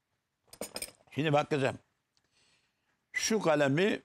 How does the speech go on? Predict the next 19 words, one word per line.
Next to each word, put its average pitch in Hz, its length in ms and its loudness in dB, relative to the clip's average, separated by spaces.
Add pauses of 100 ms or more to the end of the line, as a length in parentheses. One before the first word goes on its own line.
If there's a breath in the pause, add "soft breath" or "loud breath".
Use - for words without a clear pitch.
(100)
ben 160 280 4
de 135 60 6
yapıyorum. 139 640 2 (1500)
Tamam 165 280 0
mı? 98 200 -2 (680)
Ben 156 200 2
de 135 40 4
yapıyorum, 127 640 2
Batılı 143 320 0
da 123 60 2
yapıyor. 95 480 -2 (1000 soft breath)
Bu 175 140 -2
kalemi 127 540 0
benim 135 420 0
neslim 147 460 -4
aldığında 120 840 2 (1700)
akmıyorsa, 123 840 0 (640)
güzel 135 360 2
yazıyorsa 113 720 0